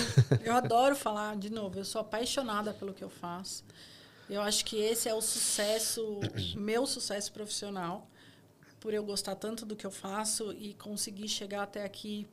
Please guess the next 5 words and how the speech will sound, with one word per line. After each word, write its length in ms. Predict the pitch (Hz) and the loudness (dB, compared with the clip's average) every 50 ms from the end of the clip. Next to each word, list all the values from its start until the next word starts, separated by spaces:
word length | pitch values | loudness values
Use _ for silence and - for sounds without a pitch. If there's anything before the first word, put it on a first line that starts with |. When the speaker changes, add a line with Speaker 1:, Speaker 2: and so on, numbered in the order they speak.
| - - - - - - | -18 -20 -20 -20 -16 -8
Speaker 2:
por 160 | - 220 220 | -6 -4 -2
dedicação, 840 | 190 202 202 190 185 - 202 185 - - - 196 190 208 233 262 262 - - - - - - - - - - - | -2 -2 -2 -2 -4 -6 -6 -4 -4 -4 -2 -2 -2 -2 -4 -6 -8 -10 -20 -20 -20 -20 -20 -20 -20 -20 -20 -12
pura 300 | - 220 233 302 339 330 | -8 -2 2 4 4 4
dedicação 840 | 254 247 220 - - - 214 196 - - 202 196 202 214 233 247 233 214 | 4 2 -2 -4 -6 -4 -4 -2 -2 -4 -4 -4 -6 -6 -8 -8 -10 -10
e, 500 | 208 202 196 196 190 190 185 180 175 | -12 -10 -10 -10 -10 -10 -10 -10 -12